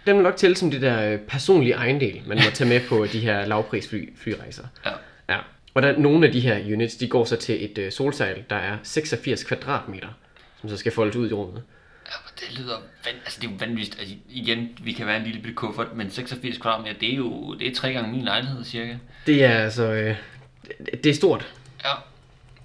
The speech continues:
Speaker 2: Men igen, det er jo, det er jo så sådan noget, det er jo så nok... Øh, det er, det er så foldet sammen på en meget smart måde, fordi når man så skal folde det ud igen, det skal helst gå smooth, skal vi ikke sige det sådan, fordi at... Øh, ja.
Speaker 1: Helst. Det, øh, hvis ikke det går, øh, går så godt, så, øh, så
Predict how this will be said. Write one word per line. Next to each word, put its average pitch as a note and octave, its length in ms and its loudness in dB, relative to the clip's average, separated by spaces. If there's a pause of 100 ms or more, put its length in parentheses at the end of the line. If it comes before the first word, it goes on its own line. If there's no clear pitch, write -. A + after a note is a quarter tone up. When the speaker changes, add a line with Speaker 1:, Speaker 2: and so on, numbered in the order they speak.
(140)
Speaker 2:
Men B2 120 -4
igen, B2 140 2
det B2 60 0
er A#2+ 80 4
jo, A2+ 80 -2
det - 120 -8
er A2 120 -2
jo G#2+ 60 -6
så - 60 -
sådan G#2 100 -8
noget, G2+ 140 0
det G2+ 60 0
er G#2+ 40 2
jo A2 60 -2
så A2+ 140 -4
nok... G#2 320 0
Øh, G2 240 -12
det G#2+ 140 -6
er, F2+ 40 -12
det G2+ 100 -2
er G2 80 0
så G#2 100 -8
foldet G2+ 260 -4
sammen G2 320 0
på G2+ 80 -6
en G2 80 -6
meget G2 200 -2
smart G2+ 220 0
måde, G2 200 -4
fordi G2+ 240 -4
når G2 80 -6
man G2 120 -8
så G#2 120 -6
skal G#2 160 -10
folde F#2+ 280 -6
det F#2+ 140 -6 (280)
ud D3 180 0
igen, F#2+ 360 -4 (340)
det G2+ 80 -12
skal - 140 -10
helst A#2+ 220 -8
gå G#2+ 340 -4 (920)
smooth, D#3+ 420 -2 (180)
skal - 160 -8
vi C3 40 -2
ikke - 100 -4
sige D3+ 120 -2
det C#3 80 -4
sådan, C#3+ 300 -2
fordi B2+ 400 -6
at... - 60 -10 (120)
Øh, - 60 -18 (460)
ja. C2 540 -8
Speaker 1:
Helst. - 640 -2
Det, B2 240 2
øh, G#2+ 300 0 (600)
hvis D3 180 2
ikke F#3+ 160 -2
det D3 80 -4
går, A#2+ 260 6
øh, A2 140 2
går B2 160 4
så A#2 140 -2
godt, A2+ 200 -2
så, A#2+ 240 0
øh, G#2 240 0
så B2 180 -2